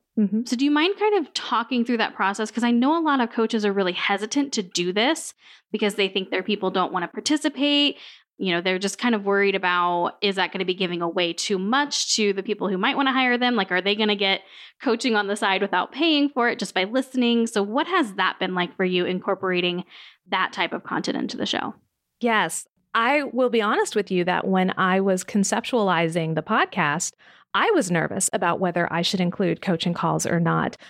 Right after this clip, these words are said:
Speaker 1: I wasn't sure if people would like them, if they would listen, if they would skip past them. And what I have found is that the coaching calls are some of the most popular episodes that I've produced so far.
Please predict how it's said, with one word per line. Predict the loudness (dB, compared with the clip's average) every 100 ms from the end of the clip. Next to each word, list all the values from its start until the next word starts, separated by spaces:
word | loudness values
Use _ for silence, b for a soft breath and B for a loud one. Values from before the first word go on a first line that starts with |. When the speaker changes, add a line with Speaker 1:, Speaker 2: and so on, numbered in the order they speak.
| B
Speaker 1:
I | -2
wasn't | 0 0 0
sure | 0 2 2 2 2 -2 _ 0
if | 0 -2 -8 -4
people | -2 0 0
would | 0 2
like | 0 2
them, | 0 0
if | 0
they | -2 -2
would | 0
listen, | 2 0 0 2 2 2
if | 0 -2 -2
they | 0
would | 0 -2
skip | -2 -4 -4
past | -2 -4 -4 0
them. | 2 2 0 B B
And | 0 2
what | 2
I | 2
have | 2 0
found | 0 2 2 0
is | 0
that | 0 -2
the |
coaching | -2 -2 0 -2
calls | 2 2 2 0 -2 _ -2
are | 0
some | 0 0
of | 0 0
the | 0 2
most | 2 0 -2
popular | -4 -4 0 0 0 -2
episodes | -4 -4 -2 -2 -6 -12 b b b -4
that | -2 -2 0
I've | 0 -2 -4
produced | -2 0 -2 -6
so | -2 -2
far. | 0 -2 -2 -4